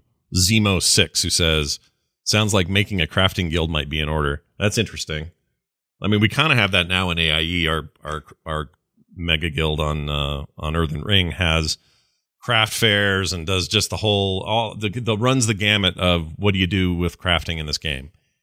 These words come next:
And so probably we're gonna be all right, and we'll have all sorts of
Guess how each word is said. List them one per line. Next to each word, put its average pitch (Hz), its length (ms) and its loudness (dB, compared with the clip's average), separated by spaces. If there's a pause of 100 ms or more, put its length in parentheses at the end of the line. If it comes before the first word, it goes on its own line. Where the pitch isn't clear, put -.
(320)
And 87 100 -2
so 85 400 2 (260)
probably 127 680 2
we're 95 180 2
gonna 90 180 -2
be 90 180 -2
all 82 160 2
right, 85 280 2
and 78 140 -12
we'll 80 140 -4
have 80 440 0 (100)
all 76 120 0
sorts 73 320 -2
of 69 120 -6